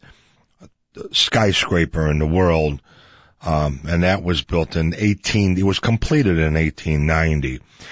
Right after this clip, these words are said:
And the reason I refer to it as the, uh, uh, tallest building is it's still standing to this very day, folks. It's twenty stories tall, and there was no steel built into that building.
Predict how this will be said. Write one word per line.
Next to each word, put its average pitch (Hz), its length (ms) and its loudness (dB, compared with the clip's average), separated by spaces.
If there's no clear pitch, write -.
And 98 120 0
the 110 80 4
reason 151 300 2
I 123 60 2
refer 113 460 2
to 98 220 2
it 92 100 4
as 78 180 0
the, 82 420 0
uh, 78 220 2
uh, 80 200 -2
tallest 98 460 0
building 80 720 0
is 92 160 -2
it's 95 160 0
still 143 400 2
standing 104 640 2
to 90 120 -2
this 78 220 0
very 76 420 0
day, 76 300 -2
folks. - 480 -6
It's - 220 -2
twenty 113 360 0
stories 85 680 0
tall, 78 420 2
and 104 120 2
there 107 100 2
was 107 200 2
no 123 160 2
steel 135 400 0
built 80 400 -2
into 98 380 -2
that 76 240 0
building. 80 560 -2